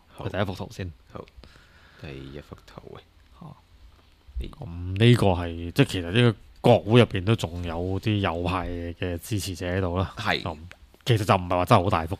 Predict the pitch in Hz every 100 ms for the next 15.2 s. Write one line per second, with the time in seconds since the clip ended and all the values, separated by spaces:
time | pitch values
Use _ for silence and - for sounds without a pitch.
0 | - 82 - - 85 76 85 - 127 117
1 | 104 110 95 107 90 - _ _ 120 92
2 | 87 _ - 87 85 85 87 82 82 80
3 | _ - - - 107 95 92 98 123 107
4 | 85 85 90 80 87 80 101 87 78 82
5 | 78 _ - _ - - 87 98 90 104
6 | - 107 98 82 82 90 78 90 - _
7 | _ - 120 107 95 82 80 82 101 -
8 | 73 67 65 67 65 - - - 110 131
9 | 117 120 113 85 80 87 85 82 71 71
10 | 76 69 69 - 107 98 95 110 95 87
11 | 104 110 95 98 92 101 87 117 95 92
12 | 92 90 107 80 80 85 73 90 95 95
13 | 87 80 82 80 92 98 85 87 104 90
14 | 85 85 80 78 73 90 - 92 95 98
15 | 95 85